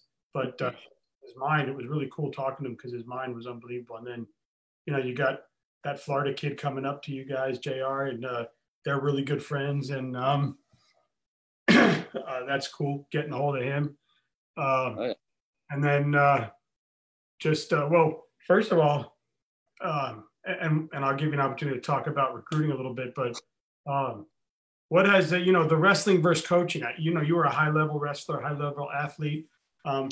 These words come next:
Speaker 2: Yeah.
Speaker 1: seems like you transitioned right to coaching. You didn't really go, go off and try to, to battle the world. Uh, it seems like you
Speaker 2: Yeah.
Speaker 1: went into coaching. So talk about that, uh, the experience versus the observation, if that makes sense.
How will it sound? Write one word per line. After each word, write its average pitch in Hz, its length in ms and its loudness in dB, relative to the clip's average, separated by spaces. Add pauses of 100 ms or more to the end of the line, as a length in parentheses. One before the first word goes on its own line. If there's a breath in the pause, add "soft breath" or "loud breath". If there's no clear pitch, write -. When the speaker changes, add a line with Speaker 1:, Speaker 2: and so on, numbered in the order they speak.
Speaker 2:
Yeah. 143 160 4 (640)
Speaker 1:
seems 165 180 2
like 160 180 2
you 165 100 -2
transitioned 156 640 -2
right 151 220 0
to 156 80 -6
coaching. 143 420 -2
You 127 80 -6
didn't 143 200 -6
really 135 240 -4
go, 139 420 -4 (480)
go 139 160 0
off 143 260 2
and 123 120 -6
try 139 240 0
to, 127 280 -2 (800)
to 156 80 -2
battle 143 340 -2
the 127 100 -6
world. 139 400 -2 (280)
Uh, 143 160 -2
it 139 40 -6
seems 151 220 -4
like 147 100 0
you 160 60 12
Speaker 2:
Yeah. 143 180 12 (680)
Speaker 1:
went 156 160 -2
into 151 80 -4
coaching. 156 440 0
So 139 360 -2 (380)
talk 185 220 4
about 156 300 2
that, 143 340 0
uh, 139 140 2
the 147 160 -2
experience 156 960 0 (800)
versus 143 500 -2
the 143 140 -4
observation, 139 680 -4
if 113 80 -12
that 135 140 -6
makes 123 240 -8
sense. 113 400 -14